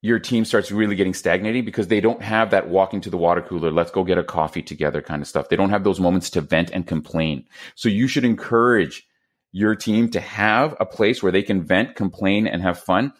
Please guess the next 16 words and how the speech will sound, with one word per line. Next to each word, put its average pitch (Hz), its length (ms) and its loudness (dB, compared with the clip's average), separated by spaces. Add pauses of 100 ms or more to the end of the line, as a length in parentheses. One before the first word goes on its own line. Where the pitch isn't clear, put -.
(140)
that 95 100 4
you 95 180 0
will 90 100 2
never 82 360 2
know 73 200 0
about. 64 340 -6 (160)
You 135 120 -8
just 160 240 -4
have 180 160 -2
to 180 80 0
give, 131 440 0 (100)
a 127 60 0
team 156 460 -4
needs 139 240 0
an 120 200 -2
outlet 123 480 0